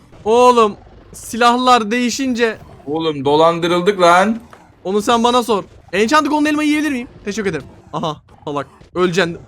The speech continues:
Speaker 2: Çabuk gel buraya, öldüm ben de, çabuk gel. Bana kılıcımı ver.
Speaker 1: Ben de çok meraklı değilim senin bu dandirik. Al şu kılıcı.
Speaker 2: Oğlum dandirik mi diyorum, bir tane koyarım ben sana.
Speaker 1: Ver kılıcımı. Tamam güzel.
Speaker 2: Sıfırlandı mı? Yok, tamam. Ben arkadan geliyorum.
Speaker 1: Sana döndü,
Speaker 2: O-
Speaker 1: sana döndü, dur.
Speaker 2: <laughs> Bir dolandıramadık.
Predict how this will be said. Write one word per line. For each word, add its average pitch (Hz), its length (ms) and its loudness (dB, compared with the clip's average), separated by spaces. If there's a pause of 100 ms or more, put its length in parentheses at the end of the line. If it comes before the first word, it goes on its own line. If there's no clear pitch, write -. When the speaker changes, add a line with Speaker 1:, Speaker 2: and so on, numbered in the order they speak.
(200)
Speaker 2:
Çabuk 175 220 2
gel 180 180 4
buraya, 165 180 6
öldüm 156 280 2
ben 131 160 0
de, 127 40 -6
çabuk - 220 -8
gel. 120 220 -2 (320)
Bana 247 140 4
kılıcımı 262 440 4
ver. 190 260 4 (320)
Speaker 1:
Ben 156 120 -12
de 208 40 -12
çok 190 200 -12
meraklı 185 280 -8
değilim 226 140 -4
senin 165 220 -8
bu 151 100 -14 (200)
dandirik. 156 300 -8
Al 175 140 -6
şu 175 120 -16
kılıcı. 131 260 -16 (180)
Speaker 2:
Oğlum 135 240 -8
dandirik 139 360 -2
mi 175 120 -2
diyorum, 160 220 -4
bir 220 120 2
tane 202 220 2
koyarım 175 220 2
ben 156 120 2
sana. 113 360 -6 (220)
Speaker 1:
Ver 170 80 -8
kılıcımı. 160 280 -10 (280)
Tamam 151 160 -10 (100)
güzel. 156 220 -14 (140)
Speaker 2:
Sıfırlandı 185 580 -2
mı? 196 80 -4
Yok, 143 200 -6
tamam. 110 220 -8 (380)
Ben 143 100 0
arkadan 151 440 -2
geliyorum. 104 280 -6 (300)
Speaker 1:
Sana 302 280 4
döndü, 415 240 4
Speaker 2:
O- 320 40 4
Speaker 1:
sana 381 240 6
döndü, 392 280 2
dur. 392 260 2 (300)
Speaker 2:
<laughs> 123 160 -4
Bir - 100 -18
dolandıramadık. 123 600 -2